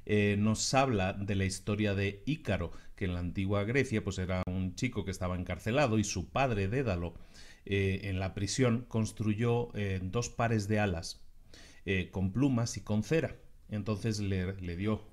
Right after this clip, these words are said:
<laughs> un par de alas a su hijo y otras para él, y sobre todo le dio un aviso. "Ícaro, eh, cuando vayamos a escaparnos de esta prisión,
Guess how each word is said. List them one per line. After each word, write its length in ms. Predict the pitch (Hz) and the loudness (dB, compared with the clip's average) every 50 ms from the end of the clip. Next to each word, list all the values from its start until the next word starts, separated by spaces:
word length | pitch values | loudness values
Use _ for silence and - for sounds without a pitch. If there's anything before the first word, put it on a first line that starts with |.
| - | -14
<laughs> 180 | 123 98 - - | -14 -12 -4 -2
un 320 | 135 123 110 101 101 107 | 0 0 0 0 -2 0
par 200 | 95 107 101 104 | 0 0 2 2
de 100 | 92 98 | 2 2
alas 260 | 98 95 92 90 92 - | 2 2 2 0 0 -2
a 80 | 92 | -2
su 120 | - - 120 | -2 0 0
hijo 280 | 120 113 - 123 - - - - - - - | 0 0 0 -2 -2 -4 -8 -18 -18 -10 -8
y 40 | 92 | -6
otras 200 | 87 - 92 90 | -4 -4 -4 -4
para 220 | - 104 101 110 | -2 0 2 2
él, 160 | 113 120 156 - - - - - | 2 2 0 -6 -12 -16 -6 0
y 280 | 113 120 127 - - | 0 0 0 0 -4
sobre 260 | - - 120 110 110 | -4 -2 0 0 2
todo 120 | 110 120 113 | 2 2 0
le 120 | 107 101 | 2 2
dio 100 | 95 101 | 2 2
un 100 | 98 90 | 0 0
aviso. 420 | 87 87 87 85 - - - - - - - - - - - - | 0 -2 -4 -4 -6 -8 -10 -12 -16 -18 -18 -18 -18 -18 -14 -6
"Ícaro, 600 | - 110 107 - 117 107 110 110 110 - - - | -4 -4 -2 0 2 2 2 2 0 -2 -6 -10
eh, 220 | - 101 101 98 - | -10 -8 -8 -8 -6
cuando 340 | - 113 107 107 104 101 95 | -2 0 0 2 0 0 0
vayamos 520 | 92 104 98 101 110 113 120 135 131 - | 0 0 0 2 2 2 2 2 0 0
a 20 | 127 | -2
escaparnos 540 | - - 110 98 - 113 107 104 101 92 | -2 -2 -2 2 2 2 2 2 2 0
de 60 | 95 101 | 0 -2
esta 220 | 98 - 101 95 | -2 -2 -2 -2
prisión, 520 | - 92 90 - - 110 107 107 104 104 | -2 -4 -4 0 2 2 2 2 2 0